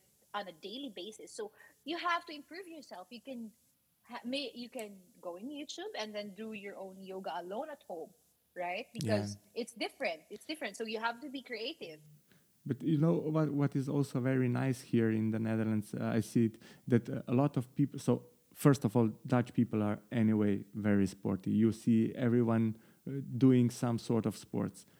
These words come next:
Speaker 2: But a lot of people are also doing yoga outside. So if I look outside of the window of my apartment, especially in the summer,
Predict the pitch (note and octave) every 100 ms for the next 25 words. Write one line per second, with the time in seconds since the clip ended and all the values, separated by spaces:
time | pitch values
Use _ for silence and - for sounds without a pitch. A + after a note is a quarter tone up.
0 | _ _ A#2+ A2+ - - B2+ F#3 F#3 F3+
1 | F#3+ B2+ B2 D#3+ F3 - D3 E3 C#3 A#2
2 | E3+ C#3+ B2+ C#3 F#3+ F#3+ A3 D#3 - -
3 | B2 B2+ B2 B2+ D3 C#3+ D3 C3 - D3
4 | B2+ A2 A#2+ F3+ F3+ A2+ G#2+ A2 B2 B2+
5 | G#2 F3 G#3+ - G#2+ G2+ - _ _ -
6 | - F3+ E3+ D3 A#2+ A2+ - F#3+ D3+ G#2